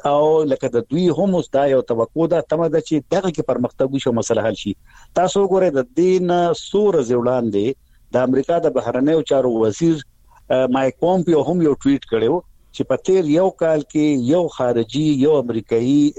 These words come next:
په افغانستان کې نه دی وژل شوی. او نو دا، او بیا هم هغه بین الافغاني خبرو ته د پرمختګ ویلی و چې اوس امریکایانو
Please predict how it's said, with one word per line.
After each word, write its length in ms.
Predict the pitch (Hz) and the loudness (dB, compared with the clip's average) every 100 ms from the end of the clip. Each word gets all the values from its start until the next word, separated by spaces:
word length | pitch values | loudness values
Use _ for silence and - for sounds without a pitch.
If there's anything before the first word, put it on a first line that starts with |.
| - | -6
په 60 | 123 | -2
افغانستان 640 | 113 110 113 107 - 139 131 | -2 -2 -4 -4 -4 -4 -2
کې 240 | 131 120 120 | -2 0 0
نه 60 | |
دی 80 | 117 | 0
وژل 300 | 107 98 101 - | 0 -2 -4 -2
شوی. 280 | 110 123 156 _ - - - | 0 0 -2 _ -20 -10 -4
او 180 | 131 143 | 0 0
نو 100 | 139 - | -2 -2
دا، 140 | 202 220 180 | 0 0 0
او 160 | 156 | 0
بیا 200 | 151 185 | 2 0
هم 100 | 196 170 | 2 0
هغه 300 | 185 190 160 | -2 -2 -2
بین 220 | 151 147 | 0 0
الافغاني 380 | 139 127 139 170 | -2 -2 -2 -4
خبرو 260 | 131 - 156 | -2 -2 0
ته 240 | 156 156 - 127 | 0 -2 -2 -2
د 100 | 139 135 - | -2 -2 -4
پرمختګ 440 | 120 127 - 160 | -4 -4 -4 -2
ویلی 220 | 151 151 151 | 0 0 0
و 100 | 147 | -2
چې 220 | 151 165 - _ _ - _ - | -4 -4 -6 _ _ -20 _ -4
اوس 240 | 233 285 - | 0 0 0
امریکایانو 840 | 180 165 165 151 165 208 208 208 | -2 0 0 0 0 0 0 0